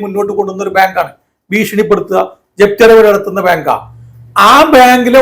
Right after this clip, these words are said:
ഒന്നിച്ച് കോടിക്കണക്കിന് ആര് കൊണ്ടുപോയിട്ടുണ്ട്? അപ്പൊ ചെയർമാൻ തന്നെ കൊണ്ടുപോയിട്ടുണ്ട്.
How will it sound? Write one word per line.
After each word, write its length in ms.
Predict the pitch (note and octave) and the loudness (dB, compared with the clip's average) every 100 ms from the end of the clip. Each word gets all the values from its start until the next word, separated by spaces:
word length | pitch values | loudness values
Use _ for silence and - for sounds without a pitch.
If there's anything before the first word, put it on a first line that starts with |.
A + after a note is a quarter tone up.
| A3+ | 4
ഒന്നിച്ച് 420 | G#3+ A#3+ C4+ - C4 | 2 -2 -2 -2 2
കോടിക്കണക്കിന് 680 | A#3+ A#3+ A#3+ A#3 G#3+ A#3 A3+ | 2 4 2 0 0 0 2
ആര് 100 | A3+ A#3 | 2 2
കൊണ്ടുപോയിട്ടുണ്ട്? 380 | A3 A3 A3 | 2 2 2
അപ്പൊ 160 | A3+ A#3 - _ _ _ _ | -2 -2 -6 _ _ _ _
ചെയർമാൻ 360 | - G#3 G#3+ A3 A3+ | 0 2 4 2 2
തന്നെ 120 | A3+ | 2
കൊണ്ടുപോയിട്ടുണ്ട്. 460 | A3 G#3+ G#3 G3+ | 2 2 0 -4